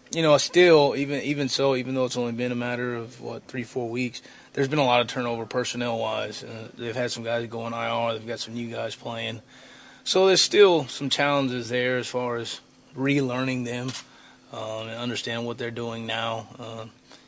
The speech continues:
and they're doing a few things differently. So, uh,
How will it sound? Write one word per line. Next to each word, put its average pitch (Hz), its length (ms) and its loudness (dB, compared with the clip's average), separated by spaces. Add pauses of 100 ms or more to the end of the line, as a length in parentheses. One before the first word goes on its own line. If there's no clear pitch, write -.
(140)
and 123 80 -8
they're 120 80 -6
doing 120 200 -4
a 113 40 -6
few 123 140 -8
things 117 280 -10
differently. 113 440 -10
So, 113 340 -10 (260)
uh, 120 360 -12